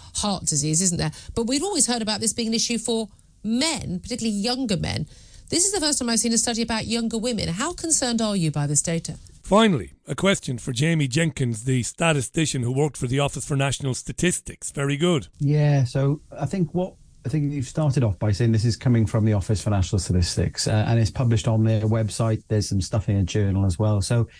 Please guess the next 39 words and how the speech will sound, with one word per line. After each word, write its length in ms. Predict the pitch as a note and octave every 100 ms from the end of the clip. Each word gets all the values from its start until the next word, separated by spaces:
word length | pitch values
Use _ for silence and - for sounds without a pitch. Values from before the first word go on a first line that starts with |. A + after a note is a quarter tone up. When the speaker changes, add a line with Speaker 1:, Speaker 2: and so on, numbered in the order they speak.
| - -
Speaker 3:
it's 80 | -
kind 240 | - E3+
of, 80 | D#3
kind 160 | - D3
of 60 |
the 80 | A#2
first 340 | - C#3 A#2+
time 160 | - G#2+
we've 160 | G2+ F2+
seen 320 | G#2 G2+ F2+ - - - -
a 60 |
government 380 | F2+ G#2+ G#2+ G#2
agency, 460 | G#2 G2 G2 F2+ G2+
I 60 |
suppose, 560 | F2+ - G#2+ G2+ G2+ F2
so 100 | A2
they're 240 | G#2 G#2
at 120 | A2
arm's 340 | B2 A#2 G2+ F#2+
length 300 | G2 F2+ -
to 40 |
the 60 | F#2+
government, 380 | G#2+ G2+ F#2+ F2+
but 200 | G#2 - - - A#2+
looking 300 | A#2+ A#2+ G#2+
into 300 | G#2 F#2+ G2
this. 300 | F#2+ F2+ G#2+
And, 100 | G#2
um, 280 | A2 A2
let 160 | A#2 C3+
me 80 | C3
just 180 | - A#2+
explain 320 | - A2 G#2
what 140 | G2
they've 180 | G#2 F2+
done 220 | G2 F2
then. 180 | F2+ E2+
So 140 | E2
they've, 200 | A2+ A#2+